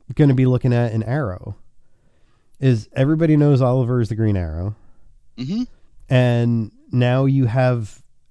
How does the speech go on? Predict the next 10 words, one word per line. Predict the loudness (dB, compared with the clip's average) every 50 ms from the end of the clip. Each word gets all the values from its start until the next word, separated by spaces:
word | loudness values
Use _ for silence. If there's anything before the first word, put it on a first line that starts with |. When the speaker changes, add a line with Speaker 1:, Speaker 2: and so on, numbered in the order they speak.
| _ _ _ -4
Speaker 1:
an | 0 0 2
entire | 2 2 0 0 0 0 0 0 0
rogues | 0 0 0 0 -2 -2 -2
gallery | 0 0 0 0 0 -2 -2 0 0 -2
of | -2 -4
people | -4 -4 -4 -4 -4 -4 -2
who | -2 -2 0
know | 0 0 0 0 0 0 -2 -2 -2 -4 -6 -10 _ _ _ _ -10
where | -8 -6 -2 0 0 2 2 2 2 2 2
your, | 2 2 2 2 2 0 0 -2